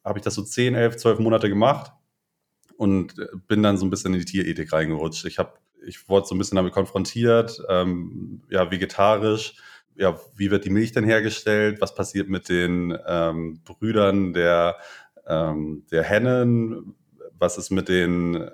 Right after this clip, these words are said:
ja, was passiert mit den männlichen Kälbern? Und dann hab ich mich da, ja, eingelesen, mir das angeschaut, auch wie Marco diese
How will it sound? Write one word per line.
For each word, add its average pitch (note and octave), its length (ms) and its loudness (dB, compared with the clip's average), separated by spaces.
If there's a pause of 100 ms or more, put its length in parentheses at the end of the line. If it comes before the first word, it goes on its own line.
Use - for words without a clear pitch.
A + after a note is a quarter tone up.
(140)
ja, E2 340 2
was E2+ 140 -10
passiert F2+ 220 -4
mit F2 80 -2
den E2+ 40 0
männlichen E2+ 280 -2
Kälbern? G#2+ 720 2 (400)
Und F#2+ 320 2
dann F2+ 140 2
hab F#2 80 2
ich F#2 100 -6
mich F#2+ 140 -4
da, F2 580 4
ja, E2+ 420 2
eingelesen, A2+ 800 2
mir G2 100 2
das F#2 140 0
angeschaut, A2 840 2 (340)
auch F#2+ 220 4
wie G2 60 0
Marco G2+ 360 4
diese F#2+ 580 0